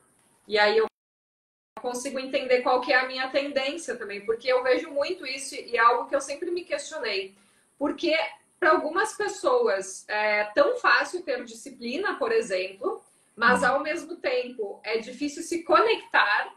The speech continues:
Speaker 1: deixar as coisas fluírem, e pra outras pessoas é totalmente oposto. Tem gente que vive assim, deixa a vida me levar, mas quando fala em disciplina, em comprometimento, em fazer prática, et cetera, tem uma dificuldade tremenda. E isso
Speaker 2: É,
Speaker 1: tá
Speaker 2: exato.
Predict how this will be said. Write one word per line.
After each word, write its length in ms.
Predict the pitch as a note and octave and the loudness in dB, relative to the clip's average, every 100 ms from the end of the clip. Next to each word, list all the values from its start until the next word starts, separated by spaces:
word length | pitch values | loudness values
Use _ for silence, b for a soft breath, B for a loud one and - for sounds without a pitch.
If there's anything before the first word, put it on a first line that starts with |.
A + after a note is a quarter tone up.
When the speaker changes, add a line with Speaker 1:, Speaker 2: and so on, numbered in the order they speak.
| _ | _
Speaker 1:
deixar 500 | G3+ - - A3 C4+ | -12 -10 -2 0 0
as 140 | D#4+ | -2
coisas 320 | - A3+ G#3+ - | -6 -6 -6 -12
fluírem, 540 | G#3 G3+ G3+ A#3+ B4 _ _ _ _ _ | -12 -10 -6 -6 -8 _ _ _ _ _
e 80 | A#3+ | -8
pra 240 | C4 C#4 | 2 4
outras 320 | D#4 F#4 F#4 - | 4 2 -2 0
pessoas 400 | F4 - D4+ D#4 - | -2 4 4 4 -2
é 100 | D#4+ | 0
totalmente 540 | D4 - D#4 D4+ D4+ | 2 2 2 -2 -4
oposto. 460 | F#4+ F#4+ C#4 C4+ - | -2 2 2 2 -4
Tem 120 | A3 | -2
gente 280 | A#3+ C4+ - | 0 -2 2
que 160 | E4+ | 2
vive 320 | E4+ D4 E4+ D4+ | 2 2 2 2
assim, 320 | C#4 C#4+ B3+ | -2 -4 -2
deixa 240 | A#3+ D#4 | -2 -2
a 20 | |
vida 240 | D4 C#4 C4+ | -2 -2 -2
me 60 | C4+ | 0
levar, 440 | C4 B3 A3 C#4+ | -2 2 6 6
mas 280 | E4 C#4 D4 | 4 -2 -6
quando 320 | - C#4+ F#4 E4+ | -4 -4 -4 -4
fala 360 | - B3+ C4 | 0 0 0
em 100 | C4+ | -6
disciplina, 1120 | C4+ C#4+ A#3+ - C4 C#4 C#4+ C4 A#3+ A3+ G#3+ - _ - | -14 -16 -16 -14 -8 -6 -4 -6 -8 -8 -8 -12 _ -18
em 100 | A#3+ | -8
comprometimento, 1040 | B3 B3+ C#4 C4+ C4+ D4 B3 B3+ B3+ B3 | -6 0 0 0 -4 -6 -2 0 0 -2
em 120 | B3 A#3+ | -6 -4
fazer 300 | B3 B3 A#3+ | -2 -2 -4
prática, 520 | B3+ A#3+ A#3+ B3+ B3+ | 2 4 4 2 -6
et 100 | A#3+ | -12
cetera, 460 | - B3 C#4+ E4+ | -4 -2 -2 -4
tem 140 | E4+ D4 | -8 -6
uma 140 | D4 | -4
dificuldade 600 | C#4+ - - C#4 C4+ C4+ - | -6 -8 -10 0 0 0 -6
tremenda. 640 | E4+ G4 G#4 F4 G#3 F3+ _ _ _ _ - | -6 -4 -6 -6 -10 -16 _ _ _ _ -12
E 220 | A#3 A#3+ | -8 -8
isso 200 | C4 D#4 | -6 -4
Speaker 2:
É, 60 | - | 4
Speaker 1:
tá 220 | C4+ D4 D4+ | 6 4 0
Speaker 2:
exato. 400 | B3 C#4 - | -6 -6 -8